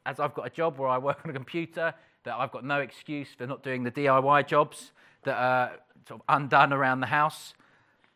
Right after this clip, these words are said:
But I know that that's important. That's, it's, it's, that's a helpful way of looking at things sometimes. I know for me, actually, I quite enjoy, I'm rubbish at it, I've said this before, I'm rubbish at woodwork,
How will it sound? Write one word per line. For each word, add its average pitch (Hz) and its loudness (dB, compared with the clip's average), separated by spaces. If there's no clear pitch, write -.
But 135 -6
I 160 2
know 180 0
that 175 -8
that's - -10
important. 185 -10
That's, 113 -18
it's, - -18
it's, 139 -10
that's 156 -12
a 147 -6
helpful 156 -6
way 147 -2
of 143 -8
looking 151 -12
at 92 -20
things 107 -12
sometimes. 104 -12
I 127 -6
know 147 -4
for - -12
me, 147 -4
actually, 175 -6
I 151 -2
quite 185 -4
enjoy, 165 -2
I'm 123 -8
rubbish 170 -4
at 175 -4
it, 160 -8
I've 147 -4
said 156 -8
this 139 -18
before, 156 -6
I'm 139 -10
rubbish 160 -4
at 127 -10
woodwork, 131 -6